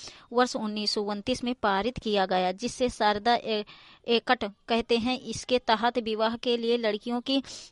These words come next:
न्यूनतम आयु चौदह वर्ष और लड़के की अठारह वर्ष निर्धारित की गई थी। केंद्र सरकार ने दो हज़ार उनतीस में बाल विवाह निषेध अधिनियम को निरस्त करके उसके स्थान पर दो हज़ार छह में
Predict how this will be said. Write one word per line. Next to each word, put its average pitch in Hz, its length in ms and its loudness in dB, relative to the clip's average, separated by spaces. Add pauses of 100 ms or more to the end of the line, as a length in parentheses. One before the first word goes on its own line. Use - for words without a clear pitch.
न्यूनतम 233 600 0
आयु 233 160 4
चौदह 220 360 2
वर्ष 233 280 2
और 233 140 2
लड़के 226 320 0
की - 160 -6
अठारह 226 420 0
वर्ष 226 220 0
निर्धारित 220 500 -2
की 226 140 -4
गई 202 200 2
थी। 180 240 -6 (840)
केंद्र 247 260 2
सरकार 233 500 4
ने 254 240 -2 (400)
दो 240 120 6
हज़ार 226 340 4
उनतीस 226 460 -2
में 247 180 0
बाल 226 280 6
विवाह 226 400 4 (380)
निषेध 233 480 4
अधिनियम 226 480 -2
को 262 200 4
निरस्त 240 460 0
करके 220 420 2
उसके 233 580 0
स्थान 233 560 0
पर 254 220 2
दो 226 200 2
हज़ार 214 380 2
छह 247 300 -2
में 262 240 0